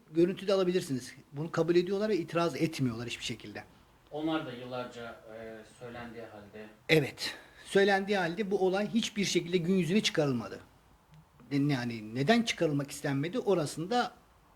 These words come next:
Speaker 1: kendileri biliyor. Çünkü bu olayın olduğunu ben ve eşim de bilmiyorduk. Karşı taraf bu olayların yaşandığını. Ama bizden artık bazı, çoğu insanlar biliyormuş bunu.
Speaker 2: Şimdi önümüzdeki süreçte mahkeme süreci olacak.
Speaker 1: Evet.
Speaker 2: Ee, siz, e, şu an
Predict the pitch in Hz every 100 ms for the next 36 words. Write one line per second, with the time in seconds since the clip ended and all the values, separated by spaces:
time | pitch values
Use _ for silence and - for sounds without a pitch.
0 | _ _ - 135 135 127 127 107 104 -
1 | - - - 139 127 190 220 165 151 139
2 | 160 151 139 208 185 147 131 143 156 -
3 | 135 160 170 143 110 - - - 123 -
4 | 127 131 135 127 123 120 151 131 127 107
5 | 107 104 - - - - - _ _ _
6 | 156 156 151 147 120 120 151 156 143 120
7 | - 139 123 110 175 151 127 104 98 -
8 | - - _ - 139 139 139 135 - -
9 | 120 113 - 123 117 - 113 107 107 101
10 | 98 98 95 95 - - - _ - 110
11 | 95 - 107 107 104 - 131 117 - 104
12 | 104 104 - - - - - 123 117